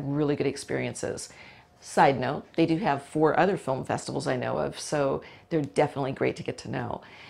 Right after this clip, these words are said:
Another one is the Idlewild International Festival of Cinema. Uh, they happen to be one of my, um, favorite film festivals.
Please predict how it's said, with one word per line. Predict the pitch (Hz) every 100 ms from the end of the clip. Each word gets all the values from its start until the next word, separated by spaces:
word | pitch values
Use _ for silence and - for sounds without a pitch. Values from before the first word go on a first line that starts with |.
| - -
Another | 190 185 190 220 269
one | 247 240 226 214
is | 185 170 165 160
the | 160 -
Idlewild | 139 143 170 202 233 262 269 262 - - - _
International | 185 185 175 170 - 185
Festival | 170 160 - 156 156
of |
Cinema. | - 151 156 240 415 - - - _ _ -
Uh, | 180 165
they | 156
happen | 165 165 165
to |
be | 160 156 160 156 151
one | - 147 196
of |
my, | 208 160 - -
um, | 151 143 135
favorite | - 160 143
film | - 151
festivals. | 143 143 - 147 214 277